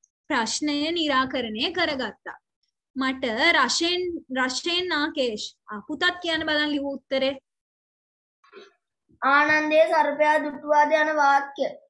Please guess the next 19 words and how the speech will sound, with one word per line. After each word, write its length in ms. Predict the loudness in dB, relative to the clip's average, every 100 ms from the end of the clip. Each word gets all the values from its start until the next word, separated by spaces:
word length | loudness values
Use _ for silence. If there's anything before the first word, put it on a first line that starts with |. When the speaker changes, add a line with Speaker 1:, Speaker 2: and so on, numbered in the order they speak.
| _ _ _ _ _ _ _ _ _ _ _ -18
Speaker 1:
ආ, 260 | -16 -18 -14
ඒකද 360 | -2 0 0 -2
ලිව්වේ? 320 | 0 2 0
ටීචර් 280 | 0 -4 -4
ඉතුරු 200 | -4 -4
කිව්ව 220 | -2 0
ටිකත් 420 | 0 -2 -2 -2 -4 _ _
ඔයාගේ 300 | -4 -2 -2
උත්තරේට 460 | -6 -4 -2 -2 -4
එකතු 260 | -4 -6 -4
කරන්න. 380 | -4 -4 -4 -2 0
සෙතුමිත් 500 | 0 -2 -2 -2 -2
එකතු 220 | -2 -2
කරන්න 280 | -2 0 -2
උත්තරේට 480 | -4 -8 -6 -4 -2
ඒ 120 | -4
ටීචර් 280 | -4 -8 -8
කිව්ව 180 | -6 -6
ටික. 260 | -8 -10